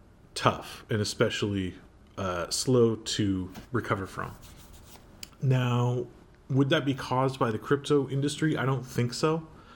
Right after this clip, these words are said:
Not right now. Um, the cryptocurrency is, industry is somewhat small, um, and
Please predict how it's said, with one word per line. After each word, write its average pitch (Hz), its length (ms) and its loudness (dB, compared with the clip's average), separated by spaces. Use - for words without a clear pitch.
Not 131 160 4
right 117 220 2
now. 104 340 -2
Um, 104 440 0
the - 80 -18
cryptocurrency 131 800 2
is, - 360 -2
industry 127 460 4
is 107 160 0
somewhat 123 400 0
small, 117 840 0
um, 104 600 0
and 110 640 0